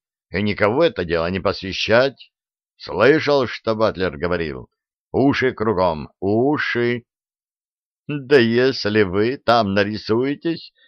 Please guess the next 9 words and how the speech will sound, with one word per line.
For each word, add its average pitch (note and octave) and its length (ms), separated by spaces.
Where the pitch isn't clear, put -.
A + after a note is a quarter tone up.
в - 40
королевской C3 680
мантии, B2 640
ваше C3 320
величество, A#2+ 760
да A#2 140
еще A#2 280
посреди B2+ 540
ночи, B2+ 640